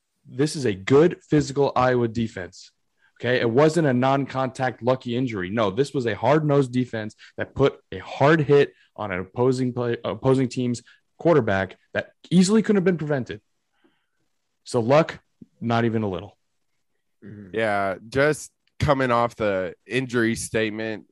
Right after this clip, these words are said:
Speaker 3: can we talk about Penn State, about having eighteen injuries, uh, throughout the game, all within, uh, laying on the ground for about ten, fifteen seconds,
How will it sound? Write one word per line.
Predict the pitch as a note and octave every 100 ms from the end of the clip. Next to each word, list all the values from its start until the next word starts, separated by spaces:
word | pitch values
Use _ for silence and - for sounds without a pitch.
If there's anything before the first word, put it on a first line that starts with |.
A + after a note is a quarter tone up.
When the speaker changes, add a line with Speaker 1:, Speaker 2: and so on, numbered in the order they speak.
| _
Speaker 3:
can | C3
we | B2 D3+
talk | - C#3 C#3 B2
about | B2+ A#2 A2 -
Penn | C3+ C3
State, | B2+ - A#2 A#2+
about | G#2+ G#2+ G2+
having | A2 A2+ A2 G2 -
eighteen | A#2 A#2 - B2 A#2
injuries, | E2+ G#2+ A2 A#2 A#2 A#2+ A#2+ - _ _ -
uh, | G#2+ G#2+
throughout | - A#2+ A#2 A#2 -
the | A#2
game, | A2+ A2+ A#2 G#2+
all | F#2+ A2+ A#2+ A#2
within, | A#2 - A2 G#2+ G#2 - - _ _ _ _
uh, | - G#2 G2+ G2 F#2+
laying | A#2+ C#3+ C#3 C3+
on | B2
the | A#2+
ground | A2+ A2+ A2+
for | A2
about | A2+ G#2 G2+ -
ten, | C3+ A#2+ A2+
fifteen | - A2 - A2 G#2+
seconds, | A2 G#2 G#2 G#2 G2